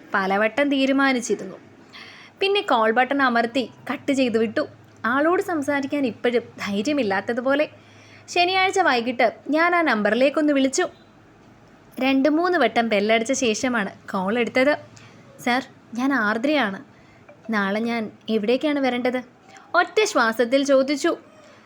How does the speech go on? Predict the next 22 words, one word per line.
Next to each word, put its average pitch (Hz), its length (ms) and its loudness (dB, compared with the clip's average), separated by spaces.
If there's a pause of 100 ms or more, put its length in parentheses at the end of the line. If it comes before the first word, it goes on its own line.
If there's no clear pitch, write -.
(100)
"നാളെ 202 280 2
ആർദ്രയ്ക്ക് 240 520 2
സൗകര്യമുള്ള 269 880 0 (100)
എവിടെയാണെന്ന് 269 580 0
വെച്ചാൽ 277 360 0 (100)
അവിടേക്ക് 208 400 -2
വരൂ." 302 200 0 (680)
"വീട്ടിലേക്ക് 320 460 0
വരട്ടെ?" 185 340 -8 (540)
"പോര്." 330 320 2 (840)
"എങ്കിൽ 254 260 -2
ഞാൻ 277 320 -2 (300)
നാളെ 247 420 -2
പള്ളി 220 240 0
കഴിഞ്ഞിട്ട് 254 600 -2
അവിടേക്ക് 240 380 -4
വരാം." 185 240 -2 (280)
"ശരി, - 300 -4 (300)
ഗുഡ് 233 180 -4
നൈറ്റ്." 170 280 -14 (520)
അതും 330 280 2
പറഞ്ഞ് 233 300 0